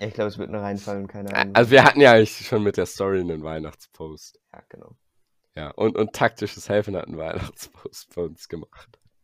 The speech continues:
Speaker 1: Ja.
Speaker 2: Äh, nicht taktisches
Speaker 1: Nee, äh,
Speaker 2: Helfen, taktische
Speaker 1: Memes.
Speaker 2: Memes, meine ich. So viel,
Speaker 1: Ja.
Speaker 2: so viel taktisches. Ku-, kurze Frage, weil das ist wichtig, das müssen wir klären. Sami, sind wir,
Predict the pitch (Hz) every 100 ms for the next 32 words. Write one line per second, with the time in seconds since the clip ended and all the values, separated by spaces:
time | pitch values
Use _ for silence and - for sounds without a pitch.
0 | _ - 107 - - - _ - - _
1 | _ _ - 101 101 - 104 - 110 98
2 | - 80 - - - 95 - 92 98 92
3 | 101 95 - 78 71 73 _ - - -
4 | 87 - 85 80 78 - 87 _ 78 78
5 | - - - - - 123 - 196 214 170
6 | - 139 107 85 _ _ - _ _ 110
7 | 117 127 120 107 131 - 98 95 107 104
8 | - 101 - - _ _ _ - 127 139
9 | 113 104 147 185 117 117 151 175 -